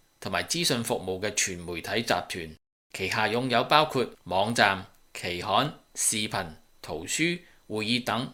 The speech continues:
多層次嘅業務平台。該公司投資方包括螞蟻、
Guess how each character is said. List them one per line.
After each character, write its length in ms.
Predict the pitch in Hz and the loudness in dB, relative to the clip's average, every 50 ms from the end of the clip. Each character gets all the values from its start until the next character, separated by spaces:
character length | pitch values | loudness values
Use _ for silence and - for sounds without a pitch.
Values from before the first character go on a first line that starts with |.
| - - | -6 2
多 180 | - 165 175 | 4 4 6
層 240 | 170 - 104 82 87 | 6 4 0 -2 -2
次 120 | - - 104 | -2 -2 0
嘅 120 | 104 113 104 | 2 0 0
業 200 | 98 95 - 80 | 0 -2 -4 -2
務 140 | 95 98 95 | -2 -2 -2
平 240 | - 117 95 90 | -2 -4 -6 -4
台。 240 | - 104 90 80 73 - - _ _ _ _ _ _ _ _ _ _ _ _ _ | -4 -2 -2 -2 -2 -4 -10 _ _ _ _ _ _ _ _ _ _ _ _ _
該 160 | - - 190 185 | 4 6 6 6
公 200 | - 214 214 208 | 6 4 2 4
司 140 | - 208 | 2 2
投 280 | 196 - 127 92 92 92 | 2 0 0 0 0 -2
資 200 | 92 - 160 156 | -2 0 0 2
方 380 | 147 - 165 165 175 175 - - _ _ | 4 6 6 6 6 2 -2 -14 _ _
包 120 | - 175 170 | 2 4 4
括 160 | - 160 95 | 4 4 0
螞 320 | 92 101 95 95 110 117 | 2 4 4 4 4 6
蟻、 240 | 107 101 101 117 117 | 6 4 4 4 2